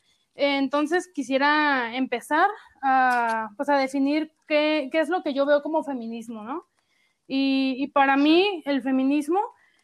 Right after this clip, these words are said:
Speaker 1: es, pues, este movimiento que busca erradicar el machismo, ¿no? Busca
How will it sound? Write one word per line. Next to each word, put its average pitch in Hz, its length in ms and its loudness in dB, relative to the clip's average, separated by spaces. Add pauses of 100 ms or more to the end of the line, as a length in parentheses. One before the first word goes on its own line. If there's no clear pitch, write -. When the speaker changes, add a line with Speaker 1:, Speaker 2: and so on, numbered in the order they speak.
(100)
Speaker 1:
es, 302 460 2 (100)
pues, 359 180 0
este 311 240 -4
movimiento 320 500 0
que 339 100 -2
busca 269 960 0 (720)
erradicar 285 580 2
el 349 80 0
machismo, 285 540 -4
¿no? 254 120 -6
Busca 285 720 -4